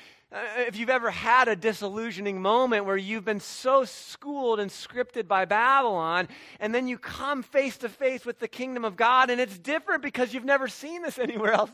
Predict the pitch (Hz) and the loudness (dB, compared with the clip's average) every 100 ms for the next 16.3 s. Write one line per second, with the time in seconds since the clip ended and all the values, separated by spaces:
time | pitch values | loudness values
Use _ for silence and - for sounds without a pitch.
0 | - 196 - 196 165 131 135 _ - - | -8 -16 -12 -10 -8 -10 -14 _ -20 -20
1 | _ _ _ _ _ _ _ _ _ _ | _ _ _ _ _ _ _ _ _ _
2 | - - 262 254 233 220 220 254 277 262 | -20 -12 -6 -4 -4 -4 0 0 4 2
3 | 247 233 - _ _ _ - 254 269 254 | 2 -2 -4 _ _ _ -10 -8 -8 -6
4 | 262 240 226 202 254 - 240 240 - 269 | -6 -4 -4 -4 -6 -4 -6 -8 -14 -2
5 | 254 247 233 - 269 262 185 247 269 214 | 0 2 2 -2 -6 -6 -6 -6 -4 -2
6 | 226 - 226 226 247 247 233 220 240 247 | -4 2 0 0 -4 -2 -2 0 0 0
7 | 214 - - - 214 220 254 247 240 226 | -4 -8 -16 -2 -2 2 0 2 -2 0
8 | 214 196 220 233 226 233 - 208 233 233 | -2 0 0 -2 -6 -10 -10 -4 -4 -2
9 | 208 185 - 247 262 247 214 160 _ _ | -8 -10 -14 -16 -8 -4 -4 -6 _ _
10 | _ - 208 254 262 165 185 175 - 147 | _ -18 -10 -6 -4 -4 -8 -8 -10 -8
11 | 120 117 110 120 156 _ 151 _ _ _ | -10 -12 -20 -20 _ _ _ _ _ _
12 | _ _ _ _ _ _ _ _ _ _ | _ _ _ _ _ _ _ _ _ _
13 | _ _ _ - 214 - 214 202 208 208 | _ _ _ -16 -16 -8 -4 0 0 0
14 | 196 175 139 127 185 190 185 160 165 127 | -4 -6 -10 -12 -10 -10 -12 -14 -14 -14
15 | 101 117 107 - 104 208 - 302 247 - | -16 -18 -18 -20 -18 -18 -14 -12 -12 -12
16 | 202 190 | -10 -10